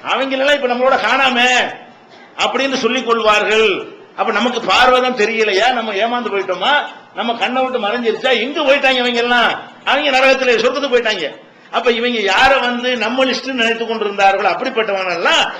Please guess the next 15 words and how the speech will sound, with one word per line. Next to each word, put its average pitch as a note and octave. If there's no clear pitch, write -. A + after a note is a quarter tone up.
சொர்க்கத்துல C#4
இருப்பார்கள் A3
என்று G3+
அல்லாஹ் G3
அவங்க, F#3
அவங்க F3+
புலம்புவதை B3+
முப்பத்தி A#3
எட்டாவது A3
சூறாவுல F#3+
அறுபத்தி C#4
ரெண்டு, A#3+
அறுபத்தி A#3+
மூணு G#3+
வசனங்களில் G#3+